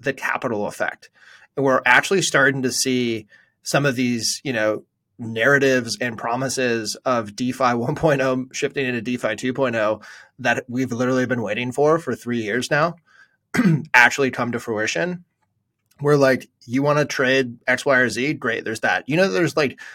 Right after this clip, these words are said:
legit betting markets for sports on chain now that have, like, serious liquidity. Like, there, there, there are, like, financial services that exist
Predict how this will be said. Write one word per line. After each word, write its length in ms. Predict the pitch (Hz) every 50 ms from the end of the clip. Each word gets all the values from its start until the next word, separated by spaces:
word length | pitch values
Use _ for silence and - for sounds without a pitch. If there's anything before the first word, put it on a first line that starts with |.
| - - -
legit 560 | 123 123 131 139 117 113 120 131 - 113 98
betting 320 | - 98 104 107 120 123 127
markets 440 | 127 135 135 - 151 151 156 151 -
for 180 | - - 117
sports 560 | - - - - 110 113 139 143 - - - - _ -
on 160 | 123 127 127
chain 240 | 117 127 127 131 131
now 320 | 135 143 151 160 170 170 _ -
that 140 | 127 113 123
have, 160 | 127 117 110
like, 180 | 117 110 104
serious 460 | - - - 123 120 127 127 127 - -
liquidity. 480 | 117 - 123 120 127 151 160 165 165 - - - - - - - _ _ _
Like, 200 | - 123 123 -
there, 240 | - 165 - - -
there, 340 | 143 151 160 180 180 - -
there 220 | 120 131 151 170
are, 120 | 175 170 170
like, 200 | 165 151 123 -
financial 420 | - 139 127 131 135 131 147 135
services 600 | - 127 127 120 127 120 - 113 110 110 107 104
that 180 | - 110 104 -
exist 560 | 107 107 101 110 120 117 107 - - - -